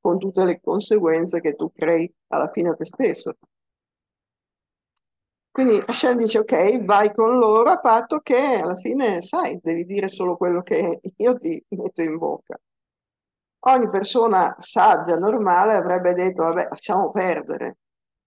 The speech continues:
E lui no, mm, decide di andare, anche se, mm, non aveva, sapeva di non avere la possibilità di far cambiare, eh, idea ad Akadosh Baruch Hu.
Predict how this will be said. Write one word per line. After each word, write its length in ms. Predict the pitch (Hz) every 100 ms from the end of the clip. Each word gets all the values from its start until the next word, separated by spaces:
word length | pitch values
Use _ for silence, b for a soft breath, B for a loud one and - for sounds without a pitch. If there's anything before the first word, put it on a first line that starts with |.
| _
E 380 | 160 156 160 -
lui 260 | 240 285 269
no, 340 | 208 - - _ _ _ _ _ _ 185
mm, 680 | 180 185 185 175 165 160 139
decide 580 | - 180 185 - 254 190
di 100 | 170
andare, 720 | 156 160 160 113 117 - 277 - _ _
anche 360 | - 226 302 269
se, 500 | - - 302 294 - _
mm, 360 | 220 214 202 196 -
non 200 | 208 202
aveva, 320 | 202 233 240
sapeva 360 | 247 214 262
di 80 | 262
non 100 | 240
avere 200 | 220 240
la 100 | 285
possibilità 560 | 269 - 190 180 170 - - _
di 240 | 190 180 180
far 180 | 185
cambiare, 640 | - 185 180 165 165 170 - _ _
eh, 300 | 170 156 156 -
idea 500 | 202 180 175 156 -
ad 160 | 165
Akadosh 380 | 165 160 160 151 _
Baruch 260 | 151 147 _
Hu. 160 | -